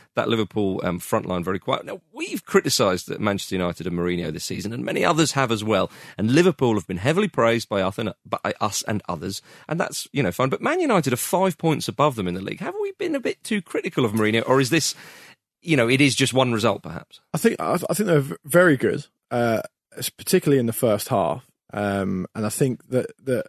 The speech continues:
Speaker 2: as, as, I forget which pundit it was who said it, but it, the selection fell into it, Mourinho's lap a little bit. And that's not to, to not, that's not to sort of, you know,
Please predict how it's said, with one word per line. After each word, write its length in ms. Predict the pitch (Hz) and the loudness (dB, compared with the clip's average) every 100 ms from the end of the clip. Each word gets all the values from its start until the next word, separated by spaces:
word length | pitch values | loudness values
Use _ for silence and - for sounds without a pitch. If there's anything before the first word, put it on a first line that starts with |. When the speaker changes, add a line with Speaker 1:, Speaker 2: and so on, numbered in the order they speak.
| _ | _
Speaker 2:
as, 220 | - 120 - | -4 -4 -4
as, 240 | 127 113 | -6 -6
I 140 | - | -8
forget 280 | - 131 - | -12 -6 -4
which 160 | 165 - | -4 -4
pundit 300 | 135 120 95 | -4 -2 -2
it 80 | 113 | -2
was 100 | 113 | -2
who 80 | |
said 240 | 110 - 117 | -2 0 0
it, 180 | 82 - | -2 -4
but 180 | 104 - - - _ _ _ | -8 -8 -10 -20 _ _ _
it, 100 | - _ _ | -16 _ _
the 60 | 135 | -4
selection 440 | - 180 202 160 | 2 2 4 0
fell 200 | - 147 | 2 0
into 220 | 123 120 | 0 -2
it, 160 | 113 - - | -4 -4 -4
Mourinho's 380 | 117 117 107 120 | -2 0 0 2
lap 240 | 139 - | 2 2
a 40 | |
little 220 | 98 - - | -2 -2 -4
bit. 200 | - - | -6 -2
And 160 | 127 147 | 0 2
that's 200 | 170 156 | 2 4
not 180 | 202 - | 4 4
to, 120 | 165 | 2
to 180 | 139 160 | 4 4
not, 240 | 156 151 | 6 4
that's 200 | - 165 | 2 2
not 160 | 190 185 | 4 4
to 100 | 160 | 2
sort 200 | - 160 147 | 2 2 2
of, 40 | |
you 80 | 147 | 2
know, 180 | 107 | 0